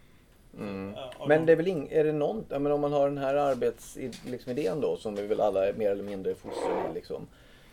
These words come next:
Speaker 1: då är det väl ingenting som är, är så viktigt. Det finns väl ingenting som kan vara så viktigt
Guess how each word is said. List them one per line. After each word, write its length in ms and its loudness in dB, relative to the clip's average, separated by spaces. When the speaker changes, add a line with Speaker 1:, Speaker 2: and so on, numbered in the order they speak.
Speaker 1:
då 60 -2
är 40 2
det 60 0
väl 100 -4
ingenting 320 -6
som 180 -10
är, 240 -4
är 80 -8
så 180 -2
viktigt. 440 -12
Det 80 -6
finns 160 -4
väl 60 -2
ingenting 440 -2
som 120 -8
kan 140 -4
vara 100 -4
så 60 -10
viktigt 400 -10